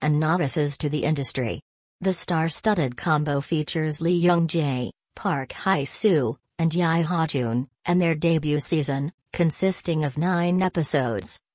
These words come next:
aired on the streaming giant on September seventeenth. The plot is pretty intriguing. In South Korea, a secret group begins recruiting residents who are in debt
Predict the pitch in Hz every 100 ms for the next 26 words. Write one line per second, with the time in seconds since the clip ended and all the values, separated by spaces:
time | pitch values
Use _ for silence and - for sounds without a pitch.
0 | - 160 170 180 196 185 175 - 175 190
1 | 170 165 165 151 147 147 - - 139 -
2 | 175 - 208 208 208 - 190 208 220 -
3 | 175 135 - - _ _ - 165 185 208
4 | 214 - 147 - - 185 156 147 147 156
5 | 151 143 113 - _ _ _ - 190 185
6 | 202 226 220 - 170 156 185 147 101 -
7 | - 156 156 - 180 180 160 - 151 135
8 | - 131 147 143 151 143 - 180 180 180
9 | 175 190 151 135 120 - 143 143 147 143
10 | 160